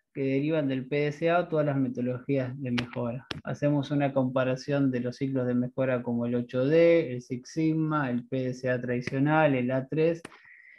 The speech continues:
y algún otro más. Y en esa comparación estamos enseñando a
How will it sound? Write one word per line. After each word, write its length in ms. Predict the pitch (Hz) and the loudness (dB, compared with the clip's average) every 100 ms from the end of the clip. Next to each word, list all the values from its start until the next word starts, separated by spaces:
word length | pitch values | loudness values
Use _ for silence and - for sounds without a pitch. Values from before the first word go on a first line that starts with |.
| _ _ - | _ _ -2
y 140 | 135 | 2
algún 280 | 127 143 147 | 4 4 4
otro 280 | 143 156 170 | 2 0 0
más. 340 | 175 185 - _ _ - | 0 -2 -6 _ _ -2
Y 120 | 147 | 0
en 60 | |
esa 220 | 165 180 165 | 2 2 2
comparación 960 | 156 156 156 160 156 185 190 208 226 | 0 2 2 2 -2 -2 -2 -4 -8
estamos 440 | 143 - 151 151 135 | -10 -2 0 2 0
enseñando 800 | 139 139 147 143 131 123 120 _ _ _ _ _ _ - | -2 -2 -2 0 0 -2 -8 _ _ _ _ _ _ -10
a 520 | 131 127 123 123 127 | -4 -2 -2 -4 -8